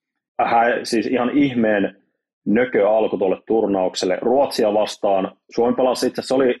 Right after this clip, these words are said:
Suomen paras peli alkusarjassa, että siitä jatkoilla tappio. Se oli ihan semmoinen ottelu, että sen päälle olisi voinut rakentaakin jotain. Ei kauhean loistokasta, mutta semmoinen tyydyttävä suoritus. Mut sen jälkeen, kun tuli nämä pienet maat,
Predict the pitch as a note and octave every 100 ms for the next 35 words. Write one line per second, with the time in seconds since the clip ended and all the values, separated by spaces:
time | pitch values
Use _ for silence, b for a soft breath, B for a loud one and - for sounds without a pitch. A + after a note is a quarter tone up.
0 | _ - B2 A2+ G#2+ A2+ A2 G2 - F#2
1 | G2+ F#2+ E2+ F2 F2 E2 - E2+ _ _
2 | _ _ - - A#2 A2+ G#2 G#2+ G#2+ -
3 | G#2 F#2+ - G2+ F#2+ _ - G2 F#2+ A#2
4 | C3+ A#2+ A#2+ A#2+ A2+ A2 G#2 G2 b b
5 | A#2 G#2 - G2+ F#2+ - A2 G2+ A2 G#2+
6 | G2 - G2 G2+ G#2 G2+ F#2 F#2 F2+ -
7 | F#2 F2+ F2+ - F2+ F2 F2 _ _ _
8 | - F2 F#2 A#2+ A#2 B2 A#2 A2+ A2 A2
9 | G#2+ - G2+ F#2+ - F#2+ D3 - A2 A2
10 | G#2 - G2+ G2 - F#2+ F#2 E2+ - _
11 | _ _ _ - G2+ - D3 B2+ A#2+ A2+
12 | G#2+ G#2 A2 G#2+ G2+ G2+ G2 F#2+ - _
13 | _ _ B2+ B2 G#2+ - F#2+ F#2 E2+